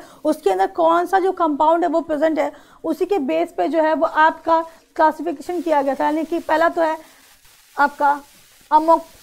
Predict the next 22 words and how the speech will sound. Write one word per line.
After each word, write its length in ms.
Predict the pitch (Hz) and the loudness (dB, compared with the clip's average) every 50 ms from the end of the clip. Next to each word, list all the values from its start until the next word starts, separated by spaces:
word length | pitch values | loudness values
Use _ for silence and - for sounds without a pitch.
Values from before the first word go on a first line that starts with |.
| - - | -6 -2
अमोनोटेलिज्म, 840 | 302 294 294 311 320 330 349 349 349 - 320 311 285 262 214 233 226 | -2 2 2 4 4 4 2 0 0 0 0 0 0 0 -4 -6 -6
यानी 220 | 240 254 269 320 | -6 -4 -4 -6
अमोनोटेलिज्म 1040 | 311 311 254 277 285 285 294 302 311 339 359 349 - 359 311 311 302 254 311 320 330 | -6 -2 -2 0 0 2 0 0 0 0 -2 -2 -2 -2 -2 -2 0 -2 -2 -4 -2
के 100 | - 349 | 0 0
अंदर 200 | 311 285 294 311 | 0 0 0 -2
क्या 160 | - 320 285 | -2 0 0
है 100 | 285 294 | 0 0
कि 120 | 285 311 302 | -2 -6 -6
जो 200 | 247 262 349 359 | -4 -4 -4 -4
type 300 | 359 - 320 320 330 330 | 0 2 2 2 4 4
of 120 | 370 359 | 2 0
excretion 440 | 359 - - 339 311 285 - 320 302 | 0 -2 -8 -10 -8 -6 -6 -4 -4
है 160 | 311 330 320 320 - - | -4 -6 -8 -12 -12 -10
जिसका 440 | 285 294 - _ - 349 311 - - _ _ - 285 | -10 -10 -6 _ -2 -2 -2 -2 -6 _ _ -6 -6
excretory 500 | 294 294 - - - 330 277 330 349 294 | -6 -6 -6 -6 -6 -4 -4 -4 -4 -4
प्रोडक्ट 260 | 339 320 311 311 311 | -2 -2 -2 -2 -2
आपका 220 | 277 269 - 320 | -4 -6 -6 -6
अमोनिया 500 | 311 - - 262 262 269 277 277 285 320 | -6 -6 -6 -6 -4 -2 -2 0 0 0
होता 240 | 311 285 240 - 277 | 0 -2 -2 -2 -4
है 80 | 302 339 - - _ _ _ _ _ _ - | -6 -6 -8 -14 _ _ _ _ _ _ -4
उसको 260 | 277 294 - - 240 | -2 -2 0 2 4
आप 280 | 226 330 339 - - | 4 4 4 2 -2